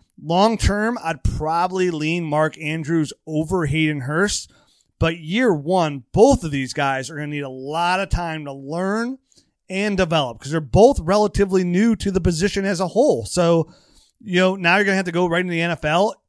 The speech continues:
on a, a team that isn't really that great as it is. Uh, I'm not excited about any of these guys, honestly. And I don't, I don't care that Hayden Hurst was a first round pick.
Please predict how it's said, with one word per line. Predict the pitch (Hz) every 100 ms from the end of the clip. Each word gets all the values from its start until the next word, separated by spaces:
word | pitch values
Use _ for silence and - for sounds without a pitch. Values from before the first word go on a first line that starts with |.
| 151
on | 147
a, | 113 _ _ _ -
a | 160
team | - - 165 190 175
that | 131 - _ _ _ _ _ _
isn't | 180 190 226 160
really | 180 175
that | 127 151 165
great | - 135 135 185 - _ _
as | 156 135
it | 135
is. | 143 202 247 - _ -
Uh, | 196 196 -
I'm | 190 202
not | 151
excited | 139 - 139
about | 127 120 -
any | 151 147
of | 127
these | 120
guys, | 113 113 110 123
honestly. | 123 113 - 117 - _ -
And | 143
I | 170
don't, | 170 -
I | 165
don't | 170 139
care | 156
that | 143 123
Hayden | 139 127
Hurst | 135 -
was | 123
a | 110
first | 131 131 127
round | 123 117
pick. | 131